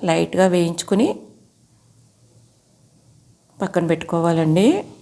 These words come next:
అయిపోయింది, తీసేసుకుందాము. ఇవన్నీ ఒకసారి ఒక బౌల్లో వేసి మొత్తం అన్నీ కలిపేసుకోవాలి.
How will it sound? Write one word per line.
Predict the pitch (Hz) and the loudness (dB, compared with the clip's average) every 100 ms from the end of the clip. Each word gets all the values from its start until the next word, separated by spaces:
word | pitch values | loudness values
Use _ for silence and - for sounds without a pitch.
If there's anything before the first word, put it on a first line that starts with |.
| - - _ - - - - 165 | -20 -20 _ -20 -20 -20 -12 -4
అయిపోయింది, | 165 160 170 160 175 294 453 - - - _ _ _ - _ - | -2 0 0 2 2 0 -2 -10 -20 -20 _ _ _ -20 _ -6
తీసేసుకుందాము. | 180 175 190 - 180 160 160 165 226 415 - - _ _ _ - - - _ _ _ _ _ - _ _ - - _ - _ _ - _ _ _ | -4 0 0 -2 -2 0 2 2 0 -2 -8 -20 _ _ _ -20 -20 -20 _ _ _ _ _ -20 _ _ -20 -20 _ -20 _ _ -20 _ _ _
ఇవన్నీ | 196 170 175 190 185 | 0 2 4 4 4
ఒకసారి | 185 185 175 175 320 440 185 | 2 0 2 4 4 2 0
ఒక | 170 170 | 2 2
బౌల్లో | 170 170 170 | 4 4 4
వేసి | 165 165 262 233 | 2 2 2 2
మొత్తం | 175 - - 165 | 2 -2 -2 0
అన్నీ | 160 175 247 180 | 0 0 0 0
కలిపేసుకోవాలి. | 165 170 170 - 165 160 156 - | 0 0 -2 -2 0 2 2 0